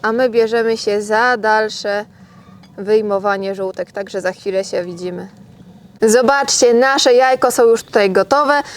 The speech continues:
Mm, żółtka również są w miskach, dlatego czas pokroić drobno wędlinę. Najważniejsze jest to, byście wybrali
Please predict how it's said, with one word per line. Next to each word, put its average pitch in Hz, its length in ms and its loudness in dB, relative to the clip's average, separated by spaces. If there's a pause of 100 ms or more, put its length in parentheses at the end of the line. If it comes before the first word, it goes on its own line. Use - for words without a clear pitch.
(220)
Mm, 214 280 4
żółtka 233 480 2
również 254 380 4
są 214 200 2
w 208 40 2
miskach, 240 460 0
dlatego 254 540 2 (440)
czas 254 320 0
pokroić 226 680 0 (140)
drobno 202 720 -2 (260)
wędlinę. 190 580 -4
Najważniejsze 277 800 -2
jest 247 260 -2
to, 269 180 -2 (360)
byście 247 320 -2
wybrali 247 600 -2